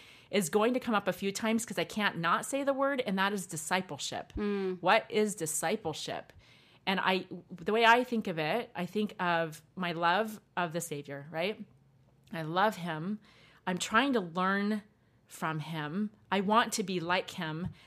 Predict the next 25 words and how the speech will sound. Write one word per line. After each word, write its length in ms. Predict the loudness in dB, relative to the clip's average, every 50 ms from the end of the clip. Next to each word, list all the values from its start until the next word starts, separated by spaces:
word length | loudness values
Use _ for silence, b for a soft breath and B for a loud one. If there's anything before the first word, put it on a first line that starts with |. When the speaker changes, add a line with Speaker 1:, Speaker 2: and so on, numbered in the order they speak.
| B B
Speaker 1:
I 120 | B 0 2
want 260 | 4 2 2 0 0
to 100 | -4 -4
represent 680 | 0 -2 -2 -2 -2 -4 -4 -4 -4 -4 -6 -4 -6 -6
him. 220 | -6 -6 -6 -4 -2
I 80 | -2 -2
want 440 | 0 0 0 0 0 -2 -4 -8 -8 -6
other 240 | -4 -2 -2 -2 -4
people 360 | -4 -4 -8 -8 -6 -8 -10
to 100 | -10 -10
feel 460 | -14 -14 -10 -6 -2 0 0 0 0
his 360 | -2 -6 -4 -4 -4 -2 -4 -2
love 520 | 2 4 4 6 6 4 2 -2 -6 -14 B B B B B B B B B -14
through 580 | -4 2 4 6 6 6 4 2 -2 -4 -8 -10
what 300 | -12 -4 0 2 2 2 2
I 160 | 0 -4 -4
do. 540 | -4 -4 -2 0 2 4 4 2 2 -2 -4 -16 _ b b b b b b b b b b b -2
And 140 | -2 -2 0
so 280 | 0 2 2 2 0 -2 -6 -4
to 160 | 0 0 2
me, 580 | 2 2 0 0 -2 -2 -2 -4 -6 -8 -10 b b b b b b b b b 0 4
that's 260 | 4 4 4 2 0
what 120 | -2 0 2
discipleship 720 | 0 0 2 0 0 0 0 -2 -2 0 -2 -2 -4 -4 -4
is, 380 | -2 0 0 0 0 -2 -4